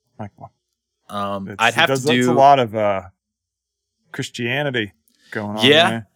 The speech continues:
Speaker 2: I'd have to do, um, something like, oh, White Christmas would definitely be on there.
Speaker 1: Yeah.
Speaker 2: Um,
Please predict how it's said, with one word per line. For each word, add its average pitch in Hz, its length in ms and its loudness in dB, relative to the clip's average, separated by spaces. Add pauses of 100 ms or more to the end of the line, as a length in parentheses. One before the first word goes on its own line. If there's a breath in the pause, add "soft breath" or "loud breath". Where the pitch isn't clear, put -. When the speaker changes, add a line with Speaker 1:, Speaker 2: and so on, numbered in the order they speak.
(220)
Speaker 2:
I'd 104 140 0
have 139 220 2
to 139 100 -6
do, 117 440 0
um, 90 540 -4 (200)
something 110 400 -2
like, 92 300 -4
oh, 135 100 6
White 113 260 2
Christmas - 400 -4
would 85 80 -16
definitely 82 300 -6
be 78 100 -10
on 76 140 -18
there. 76 280 -16
Speaker 1:
Yeah. 98 420 -8 (220)
Speaker 2:
Um, 85 520 -4